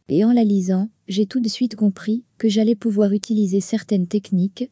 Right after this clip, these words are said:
pour améliorer mes campagnes marketing. Je ne vais pas vous spoiler le livre, mais vous en donner les quelques concepts,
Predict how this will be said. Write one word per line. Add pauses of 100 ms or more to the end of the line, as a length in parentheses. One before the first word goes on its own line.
(100)
pour
améliorer
mes
campagnes
marketing. (440)
Je
ne
vais
pas
vous
spoiler
le
livre, (200)
mais
vous
en
donner
les
quelques
concepts,